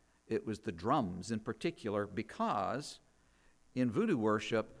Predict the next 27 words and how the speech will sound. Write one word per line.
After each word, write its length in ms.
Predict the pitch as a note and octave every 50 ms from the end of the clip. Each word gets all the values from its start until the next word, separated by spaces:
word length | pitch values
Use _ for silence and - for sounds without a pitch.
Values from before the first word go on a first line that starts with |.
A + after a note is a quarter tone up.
| - - -
the 80 | A#2
drums 440 | G2 F2 A2 B2+ C#3+ E3+ F#3 F3 D#3+
were 100 | D3 C3
used 540 | A#2 G#2+ B2 B2 A#2 A2+ A#2 A2+ A2 - - - _ _ -
to 80 | -
summon 380 | A2+ - - B2 A#2 A2+ A2 G#2+
the 60 | G2+
spirits. 580 | - - - B2+ G#2+ F#2 E2 - - - - - _ _ _ _ _ _ _ _ _ _ _ _ _ _ _ _ _ _ _ _ _ _ _ _ -
And 120 | A2+ A#2 A#2+
they've 160 | C#3+ D#3+ D3+
rejected 440 | E3 C3 A2 G3 G#3+ G#3 - B2 A2+
all 160 | G#2 G2+ G2
that 240 | G#2 G2+ G2 - A2+
now. 320 | G#2 F#2 F2 F#2+ A2+ B2+ - _ _ _ - - _ _ _ _ _ _ _ _ -
And 80 | A2+
some 180 | - - E3+ F#3+
of 60 | F#3+
them 120 | F3 E3+ D#3+
were 140 | D3 - C3
okay 300 | B2+ - - G#3 A#3 A#3
with 140 | F3+ D3 B2+
having 300 | C3 A#2 A2 A#2 A2 G#2+
drums, 300 | A#2 A#2 A#2 B2 A#2 -
but 100 | - B2
many 180 | D3+ F3 F3
were 180 | D3 A#2+ C3 B2+
not. 380 | C3+ D3+ D3 B2 G#2 F2+ F2